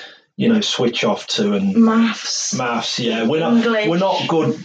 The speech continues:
Speaker 1: mathematicians in this house, are we?
Speaker 2: <laughs>
Speaker 1: You know, we
Speaker 2: I don't mind, um, numeracy though. Like,
Speaker 1: Yeah.
Speaker 2: more like real life math, if that, like, money and stuff.
Speaker 1: Oh, okay.
Speaker 2: I don't mind
Speaker 1: Learn,
Speaker 2: doing
Speaker 1: learn
Speaker 2: that.
Speaker 1: it.
Speaker 2: I don't mind
Speaker 1: Yeah.
Speaker 2: doing that kind of math.
Speaker 1: Okay, so, and that's important, learning how to manage money, you know.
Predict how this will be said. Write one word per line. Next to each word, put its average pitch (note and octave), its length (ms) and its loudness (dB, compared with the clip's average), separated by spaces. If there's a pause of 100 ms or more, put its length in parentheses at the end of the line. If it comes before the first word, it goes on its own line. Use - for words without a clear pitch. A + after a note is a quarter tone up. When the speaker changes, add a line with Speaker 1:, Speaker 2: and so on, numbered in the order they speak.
(160)
Speaker 1:
mathematicians B2+ 1120 0
in A2+ 160 4
this G#2+ 240 0
house, G#2 380 -2
are A#2+ 100 0
we? B2 80 0
Speaker 2:
<laughs> B2 360 -2
Speaker 1:
You A#2 60 0
know, A2 200 0
we A2+ 180 0
Speaker 2:
I E4+ 200 -2
don't F4+ 80 -2
mind, F4 320 0
um, D#4+ 120 2
numeracy D4+ 680 0
though. F3+ 300 -6 (260)
Like, G3 200 -4
Speaker 1:
Yeah. C3+ 80 -4
Speaker 2:
more A3 220 0
like G#3 220 -2
real G#3+ 280 0
life G#3+ 340 -2
math, - 180 -10 (200)
if - 140 -20
that, - 280 -20
like, - 280 -6
money A3 300 -2
and A#3+ 140 -14
stuff. - 300 -12 (420)
Speaker 1:
Oh, F#3 240 2
okay. - 200 0
Speaker 2:
I - 80 -2
don't D#3+ 100 2
mind E3 160 0
Speaker 1:
Learn, D#3+ 100 0
Speaker 2:
doing E3+ 120 2
Speaker 1:
learn F3 120 -2
Speaker 2:
that. D#3+ 80 -2
Speaker 1:
it. - 80 -14
Speaker 2:
I B3 120 0
don't D4 200 0
mind C4+ 200 0
Speaker 1:
Yeah. A#3+ 100 0
Speaker 2:
doing A#3+ 120 2
that B3 180 -2
kind F3+ 240 -2
of D3+ 80 -2
math. - 240 -4
Speaker 1:
Okay, F3+ 300 0
so, E3+ 220 -2
and G#3+ 140 4
that's A3 220 0
important, F#3+ 680 2
learning D3+ 400 2
how C#3+ 200 -2
to C#3+ 160 -4
manage C#3 380 -2
money, C3+ 280 0
you A2+ 220 -2
know. A2+ 220 -2